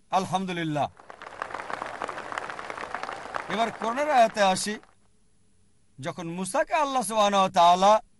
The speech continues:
বললেন ফেরাউন এবং তার লোকদের দাওয়াত দিতে, তিনি এই দোয়া পড়েছিলেন।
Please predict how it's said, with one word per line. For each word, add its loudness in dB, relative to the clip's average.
বললেন -2
ফেরাউন 2
এবং 2
তার 0
লোকদের -4
দাওয়াত 4
দিতে, -4
তিনি -6
এই -6
দোয়া 0
পড়েছিলেন। -8